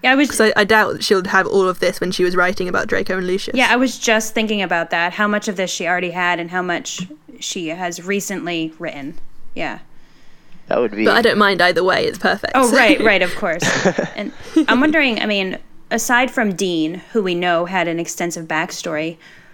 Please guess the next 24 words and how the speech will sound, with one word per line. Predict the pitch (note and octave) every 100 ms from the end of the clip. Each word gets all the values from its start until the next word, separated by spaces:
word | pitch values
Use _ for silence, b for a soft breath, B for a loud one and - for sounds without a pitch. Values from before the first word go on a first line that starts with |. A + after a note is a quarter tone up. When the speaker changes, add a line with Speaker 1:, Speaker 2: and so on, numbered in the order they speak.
| b b - -
Speaker 1:
who | - C#4+
else | D#4 D#4+
do | -
you | A#3
think | A3+ A3
she | G#3+ A3
has | G3 G3+ G3
information | F3+ F3 F#3 F3+ F3 F3 E3
like | D#3+ -
this | D#3 D#3
on? | E3+ F3+ E3+ C3+ - _ - _
I |
mean, | F3 D3 E3 b b b
obviously | - A3 A3+ A3 E3+
we | E3
hope | F3 E3
for | E3
everybody | D#3 F3 E3+ D3+ D#3
and | C#3+
everything | E3 E3 D#3+ D#3 C3+ F3+ _ -
under | E3
the | D3
sun, | C#3+ F#3+ E3 D#3+
but | D3+ C3